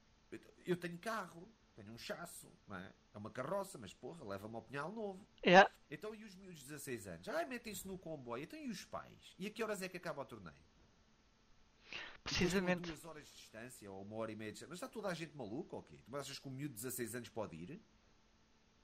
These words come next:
Speaker 2: Pois.
Speaker 1: Ou ele é que manda, é? Ou com quinze anos ele é que manda? Eu lembro-me de jogar torneios na Útil Post em que havia gajos que levavam almofadas debaixo da, da, da cadeira, pá.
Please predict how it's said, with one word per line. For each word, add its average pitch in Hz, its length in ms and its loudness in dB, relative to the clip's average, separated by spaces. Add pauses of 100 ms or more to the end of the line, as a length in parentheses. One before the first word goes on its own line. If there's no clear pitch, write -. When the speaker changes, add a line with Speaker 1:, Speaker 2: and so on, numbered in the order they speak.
(580)
Speaker 2:
Pois. 131 140 6
Speaker 1:
Ou 143 60 6
ele 135 80 0
é 127 40 -4
que - 120 -16
manda, 147 280 -10
é? 120 280 -12
Ou 95 80 -10
com 120 160 -8
quinze 104 420 -8
anos 131 220 -2
ele 120 140 -2
é 113 40 -2
que - 120 -12
manda? 90 280 -4 (180)
Eu 240 120 2
lembro-me 127 320 -4
de 107 100 -6
jogar 110 180 0
torneios 120 340 -4
na 123 80 -6
Útil 120 240 -6
Post 147 320 -2
em 147 40 -10
que 156 80 -6
havia 160 240 -2
gajos 165 240 -2
que - 100 -12
levavam 165 300 -2
almofadas 170 480 -2
debaixo 170 300 -4
da, 180 80 -4
da, 175 560 -4 (320)
da 165 100 0
cadeira, 214 440 0
pá. - 200 -8